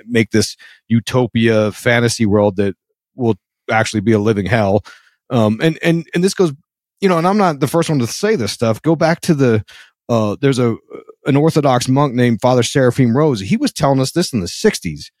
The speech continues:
He wrote a book called Orthodoxy and the Religion of the Future. And if you read that, you're, you'll be con-,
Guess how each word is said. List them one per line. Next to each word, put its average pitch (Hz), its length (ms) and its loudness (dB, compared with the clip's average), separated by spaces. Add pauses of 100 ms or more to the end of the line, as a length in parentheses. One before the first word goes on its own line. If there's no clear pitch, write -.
(160)
He 160 60 0
wrote 190 180 0
a 127 40 -2
book 147 300 -2
called 131 260 0
Orthodoxy 139 640 0
and 123 100 2
the 120 40 2
Religion 117 340 0
of 113 80 -2
the 107 100 -2
Future. 135 400 -2 (400)
And 120 140 2
if 113 240 0
you 233 140 0
read 226 220 0
that, 240 220 2
you're, 135 260 -2
you'll 175 220 0
be 196 260 0
con-, 143 240 -2